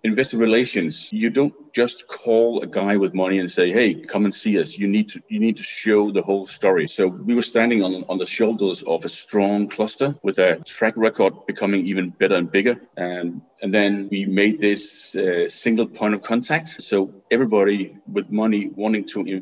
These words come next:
to invest in robotics, automation, and drones, they could come to one person. And in this case, it was me. And I was connected to everybody. So th-, this, uh, one door policy or single point of contact is very, very important.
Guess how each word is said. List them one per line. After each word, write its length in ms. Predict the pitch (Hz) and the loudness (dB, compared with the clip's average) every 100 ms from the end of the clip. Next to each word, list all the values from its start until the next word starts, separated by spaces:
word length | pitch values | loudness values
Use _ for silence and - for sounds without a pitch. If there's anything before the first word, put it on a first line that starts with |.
| - | -8
to 100 | - | -6
invest 420 | 92 98 107 - | -2 0 0 -2
in 100 | 95 | -6
robotics, 460 | 90 87 95 104 - | -4 0 2 0 -4
automation, 460 | - - 95 98 90 | -10 -2 -2 -2 -4
and 80 | |
drones, 480 | 82 92 117 147 - _ _ _ _ _ | -2 0 0 -2 -10 _ _ _ _ _
they 120 | 107 | -2
could 180 | 101 101 | -2 -2
come 240 | - 104 107 | 0 0 0
to 140 | 98 | -4
one 320 | 90 95 98 | -4 -2 -2
person. 440 | - 110 - 78 80 | 0 -2 0 -4 -6
And 160 | 90 87 | -4 -4
in 80 | 90 | -2
this 180 | 110 - | -4 0
case, 380 | 104 90 - - - | 0 0 -4 -18 -10
it 160 | 98 87 | -8 -6
was 180 | 85 | -4
me. 220 | 87 87 120 _ _ _ - | -2 -4 -4 _ _ _ -6
And 80 | 104 | 0
I 40 | |
was 260 | 110 110 - | 0 -2 -6
connected 540 | - 98 107 107 165 | -6 0 0 -2 -6
to 240 | - 196 - | -4 -2 -2
everybody. 460 | - 80 78 80 | -4 0 -2 -2
So 320 | 80 107 95 92 | -4 0 0 0
th-, 180 | 117 | -2
this, 220 | 120 123 104 | -2 -2 0
uh, 300 | 95 87 85 - _ _ _ 90 | 2 2 0 -8 _ _ _ -6
one 260 | 95 101 | -2 -2
door 200 | 98 92 | 0 -2
policy 560 | - 98 101 101 92 87 | -2 -2 -2 -2 -6 -6
or 80 | 80 | -6
single 300 | - 104 82 | -6 -6 -4
point 160 | 101 | -6
of 80 | 90 | -6
contact 560 | - 98 - 78 76 - | -6 -6 -4 -6 -6 -8
is 260 | 80 85 87 _ | -8 -10 -20 _
very, 180 | 90 82 | -4 -4
very 160 | 80 76 | -4 -6
important. 420 | 76 82 82 | -6 -10 -10